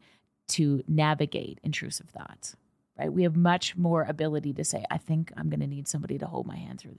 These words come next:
this," than when we are in this space of anticipatory anxiety. <gasps>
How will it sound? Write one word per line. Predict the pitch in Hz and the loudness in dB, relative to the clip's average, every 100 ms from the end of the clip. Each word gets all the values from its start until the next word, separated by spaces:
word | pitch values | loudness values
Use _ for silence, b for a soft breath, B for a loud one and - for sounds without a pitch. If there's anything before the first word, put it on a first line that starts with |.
| - | -20
this," | - - _ B B B B 202 - | -20 -20 _ B B B B -10 -2
than | 165 170 165 | 4 6 8
when | 156 160 160 | 6 6 6
we | 165 | 6
are | 151 143 - | 6 4 0
in | 175 170 | 4 4
this | 160 156 | 4 2
space | - 160 139 147 | 2 2 2 2
of | 143 143 | -2 -2
anticipatory | 143 - 160 - 151 147 - - 147 131 | -2 0 0 0 -2 -6 -6 -6 -6 -8
anxiety. | 135 151 - - - - - | -10 -10 -8 -8 -10 -14 0
<gasps> | 240 220 185 175 - 269 220 165 165 - 240 170 160 147 254 233 | 2 6 10 8 8 4 8 8 8 6 4 6 6 6 6 4